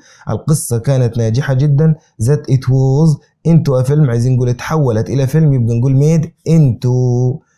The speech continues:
اسمها made into، الفعل make وراه into معناه يحول كذا إلى كذا، يحول القصة إلى فيلم، خلاص، يحول علبة الكنز إلى لعبة للأطفال، وهكذا اسمها made،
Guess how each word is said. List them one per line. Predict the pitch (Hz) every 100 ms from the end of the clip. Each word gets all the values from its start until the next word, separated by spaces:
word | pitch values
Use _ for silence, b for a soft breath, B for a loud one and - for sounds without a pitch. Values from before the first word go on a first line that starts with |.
| _ _ -
اسمها | 123 123
made | 117 160 170
into، | 147 120 92
الفعل | 90 120 131 170 196
make | - -
وراه | 104 131 143
into | 175 170
معناه | 175 123 131 131
يحول | - - 165 139 123
كذا | 165 165
إلى | 156 147 135
كذا، | 120 90 -
يحول | 117 127 117
القصة | 107 175 170 190 185 - B B
إلى | 147 143 127
فيلم، | 120 110 110 _ _ _ _
خلاص، | 120 147 160
يحول | - 151 147
علبة | 131 156 143
الكنز | 139 160 175 196 156 -
إلى | 165 165 160 156 -
لعبة | 151 135 135
للأطفال، | 139 104 117 - 90 -
وهكذا | 143 190 127 117 143 101 85 -
اسمها | - 117 117
made، | 147 202